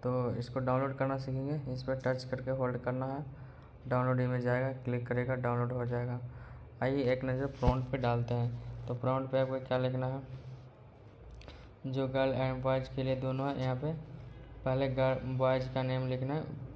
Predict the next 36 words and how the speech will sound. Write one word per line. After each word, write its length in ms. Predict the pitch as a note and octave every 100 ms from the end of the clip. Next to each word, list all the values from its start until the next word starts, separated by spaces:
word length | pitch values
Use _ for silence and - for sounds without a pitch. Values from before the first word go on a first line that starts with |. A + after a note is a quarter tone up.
| - -
उसके 260 | B2+ - C#3+
बाद 160 | D3 D3 -
गर्ल 200 | B2+ B2+
का 180 | B2 B2+
नेम 240 | B2+ B2 B2
लिखना 340 | B2 B2 B2
है, 200 | - -
ठीक 160 | D3+ C#3+
ना। 140 | B2 - - - - - B2+
और 140 | B2+
जैसा 320 | B2+ B2+ C3 C3+
कलर 380 | B2+ B2+ B2 - B2
गर्ल 260 | B2+ B2+ B2+
को 120 | B2+
पहनाना 480 | B2+ B2+ B2+ B2+ B2+
चाहते 300 | B2+ B2 B2+
हैं 460 | B2+ B2+ B2 B2 - - -
और 80 | B2+
बॉयज़ 340 | B2+ B2 B2
को, 160 | B2 A#2
उस 240 | A#2+ A#2+ - -
तरह 200 | A#2 A#2+
के 140 | A#2 A#2+
आप 200 | A#2 A#2+
यहाँ 120 | A#2+
पे 100 | A#2+
प्रॉम्प्ट 380 | A#2 B2 C3+ C3
अटैच 340 | A#2+ B2 A#2+ - -
कर 120 | B2 A#2+
सकते 380 | A#2+ A#2 -
हैं। 140 | - - - - - - - - - B2
दूसरा 320 | B2+ B2+ C3+
प्रॉम्प्ट 420 | C3 B2+ C3 B2
आपको 340 | B2+ B2 B2 C3
है 120 | C3
बॉयज़ 380 | B2 A#2+ A#2+